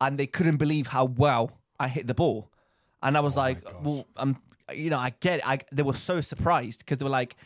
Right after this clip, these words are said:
Speaker 1: and they were like, "Dude, we didn't wanna play with you three years ago because you were that bad." And, yeah, and I was like, "I completely understand. Like, I was,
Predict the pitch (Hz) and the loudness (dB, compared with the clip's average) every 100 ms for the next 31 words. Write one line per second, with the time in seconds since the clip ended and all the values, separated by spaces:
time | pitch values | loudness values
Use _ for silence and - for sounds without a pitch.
0 | - - 143 139 127 123 143 117 - _ | -16 0 4 4 2 4 4 4 -6 _
1 | - 123 127 156 147 139 131 143 143 120 | -2 0 4 4 6 6 6 4 4 2
2 | 123 - 127 131 117 110 120 - 110 120 | -2 0 0 0 0 -4 -6 -4 -4 -4
3 | 113 - 107 95 107 - - _ _ _ | -6 -4 -6 -6 -12 -18 -20 _ _ _
4 | - 120 127 - - - 147 120 139 151 | -2 0 0 -2 -6 2 2 4 4 4
5 | 151 143 - 147 147 160 120 160 135 151 | 4 0 -2 -4 0 4 4 4 -2 0
6 | 156 113 113 156 - 165 156 139 120 | 0 -2 -2 -4 0 -2 0 -2 -2